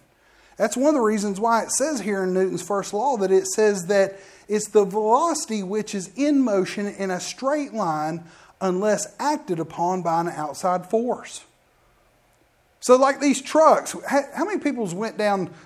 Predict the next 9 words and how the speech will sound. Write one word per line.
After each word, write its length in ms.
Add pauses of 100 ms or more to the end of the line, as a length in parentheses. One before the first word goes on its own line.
the 120
Dragon 600
Tail 560
in, 300
uh, 460
North 260
Carolina? 520
I 80
know 300